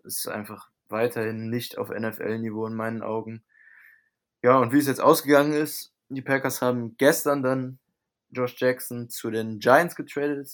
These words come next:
gegen anderen Cornerback Isaac Yadom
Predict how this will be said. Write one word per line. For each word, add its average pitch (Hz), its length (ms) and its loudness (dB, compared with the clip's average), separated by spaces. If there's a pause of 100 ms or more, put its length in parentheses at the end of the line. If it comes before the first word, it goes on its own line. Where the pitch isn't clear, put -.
gegen 120 480 -8
anderen 143 420 0
Cornerback 135 520 0
Isaac 135 380 -2
Yadom 151 520 2